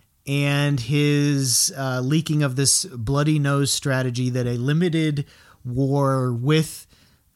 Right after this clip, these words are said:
uh, on the Korean Peninsula might,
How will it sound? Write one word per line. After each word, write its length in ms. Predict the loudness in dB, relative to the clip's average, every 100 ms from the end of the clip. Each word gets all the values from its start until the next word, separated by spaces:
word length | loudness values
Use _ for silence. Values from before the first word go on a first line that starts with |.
| -6
uh, 360 | -4 -2 -4 -8 -14 -6
on 220 | 2 4 4
the 80 |
Korean 380 | 2 0 2 2
Peninsula 480 | 0 -2 -2 -2 -2
might, 240 | -2 -4